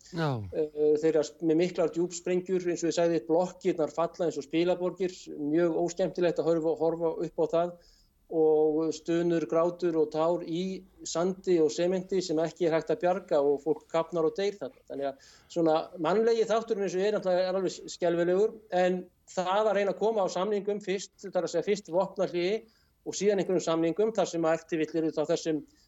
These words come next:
Speaker 2: aðgerðarsinnum svokölluðu, eða þetta er náttúrulega ekki aktivistar eða aðgerðarsinnar, þetta eru terroristar og morðingjar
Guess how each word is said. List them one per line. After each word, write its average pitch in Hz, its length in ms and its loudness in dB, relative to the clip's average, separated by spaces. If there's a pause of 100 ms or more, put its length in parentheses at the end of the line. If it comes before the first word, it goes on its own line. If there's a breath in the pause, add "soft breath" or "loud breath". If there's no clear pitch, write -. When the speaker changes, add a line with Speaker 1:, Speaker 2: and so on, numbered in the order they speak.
(160)
Speaker 2:
aðgerðarsinnum 165 880 0
svokölluðu, 156 560 0
eða 156 300 2 (160)
þetta 151 320 -8
er 156 60 -2
náttúrulega 151 120 -2
ekki 160 160 0
aktivistar 170 560 0
eða 156 80 4
aðgerðarsinnar, 165 480 -2
þetta 156 160 -4
eru 147 80 -4
terroristar 151 480 0
og 151 80 0
morðingjar 156 420 0